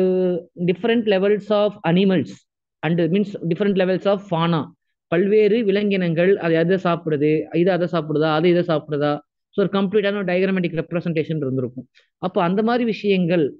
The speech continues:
அப்படிங்கிறது அந்த nutrient சைக்கிள்ஸ் உருவாகிறதுக்கு ரொம்ப முக்கியமான காரணங்களா இருக்கு.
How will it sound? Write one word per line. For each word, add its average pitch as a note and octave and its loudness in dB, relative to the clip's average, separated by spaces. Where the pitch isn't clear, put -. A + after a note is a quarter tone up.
அப்படிங்கிறது D#3+ 0
அந்த E3+ -4
nutrient G#3+ 0
சைக்கிள்ஸ் E3 -2
உருவாகிறதுக்கு C3+ 0
ரொம்ப D#3+ -2
முக்கியமான D3 -4
காரணங்களா C3 -4
இருக்கு. C3+ -4